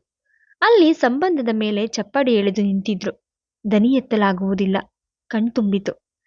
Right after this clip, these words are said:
ಸರಸರನೆ ಹೊರ ಬಂದು ರೂಮಿಗೆ ಹೋದ್ಲು. ಅವಳ ಮೂರ್ತಿಯ ಬೆಡ್‌ರೂಮ್ ಸುಖದ ಕ್ಷಣಗಳು ನೆನಪಾದ್ವು.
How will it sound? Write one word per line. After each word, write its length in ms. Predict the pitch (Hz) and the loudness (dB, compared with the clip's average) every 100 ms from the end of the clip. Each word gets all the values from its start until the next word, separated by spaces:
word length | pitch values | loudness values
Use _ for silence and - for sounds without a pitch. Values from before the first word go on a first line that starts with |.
| _ _ | _ _
ಸರಸರನೆ 640 | - 240 262 269 233 214 208 | -4 0 2 2 2 2 0
ಹೊರ 200 | 190 214 | 0 0
ಬಂದು 420 | 214 196 208 233 | 0 0 2 2
ರೂಮಿಗೆ 640 | 214 _ 214 214 240 262 220 | 0 _ -4 -2 0 0 0
ಹೋದ್ಲು. 360 | 196 190 190 - _ _ _ _ - | 0 -2 -4 -6 _ _ _ _ -2
ಅವಳ 220 | 392 403 320 | 2 4 4
ಮೂರ್ತಿಯ 500 | 285 247 285 - 233 208 | 4 0 -4 -2 -2 0
ಬೆಡ್‌ರೂಮ್ 540 | 196 185 214 247 214 _ _ | -4 -6 -4 -4 -4 _ _
ಸುಖದ 320 | - 240 294 233 | -12 0 2 2
ಕ್ಷಣಗಳು 520 | - 220 220 220 202 | -2 -4 -2 0 0
ನೆನಪಾದ್ವು. 720 | 196 185 202 208 190 190 - | 0 -2 -2 0 0 -4 -8